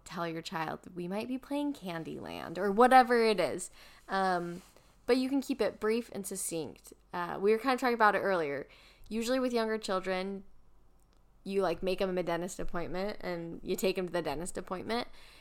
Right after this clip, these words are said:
And it can be a similar process. You can kind of just tell 'em a little bit about it and be excited, and their energy will match yours. So that's, um, you know, kind of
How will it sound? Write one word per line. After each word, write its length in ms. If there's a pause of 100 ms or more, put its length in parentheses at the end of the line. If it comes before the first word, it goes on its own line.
(240)
And 420
it 100
can 140
be 280
a 120
similar 380
process. 400
You 80
can 140
kind 220
of 80
just 160
tell 200
'em 100
a 80
little 160
bit 140
about 320
it 280
and 460 (460)
be 140
excited, 680
and 360 (120)
their 340
energy 640
will 120
match 320
yours. 340 (680)
So 140
that's, 460 (240)
um, 580 (320)
you 100
know, 160
kind 280
of 260